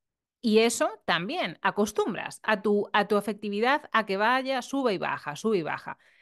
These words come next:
Personas que muchas veces ya parten de una labilidad emocional brutal, que eso es una de las cosas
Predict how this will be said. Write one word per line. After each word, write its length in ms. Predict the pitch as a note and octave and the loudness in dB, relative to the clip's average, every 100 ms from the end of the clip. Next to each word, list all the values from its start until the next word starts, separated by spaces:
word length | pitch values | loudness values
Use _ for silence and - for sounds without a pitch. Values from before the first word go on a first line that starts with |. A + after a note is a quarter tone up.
| _ _ | _ _
Personas 460 | - G#3+ C#4 F4 F4+ | 2 4 2 -2 -2
que 100 | C4+ | -2
muchas 320 | B3 A#3+ A#3+ | 0 0 0
veces 300 | A3+ A3+ D4+ | 0 -2 0
ya 160 | A#3 G3+ | 0 0
parten 320 | A3+ C4+ C#4 | 0 0 -2
de 80 | G#3+ | 0
una 160 | A#3 | 2
labilidad 500 | A3+ G3+ G3 G3 G3 G3+ | 4 4 4 4 2 2
emocional 640 | G3+ F#3+ - F3 G3+ C#4+ - | 0 -2 -4 -4 -2 -4 -6
brutal, 640 | F3+ D#3+ D#3 D#4 C#4 - | -6 -4 0 2 2 0
que 80 | F#3+ | -2
eso 100 | F3+ | -2
es 80 | F#3+ | -2
una 240 | G#3+ G#3 | 0 2
de 60 | G3+ | 2
las 180 | G3 G3 | 2 0
cosas 380 | A3 A#3 D#4+ | -2 0 -2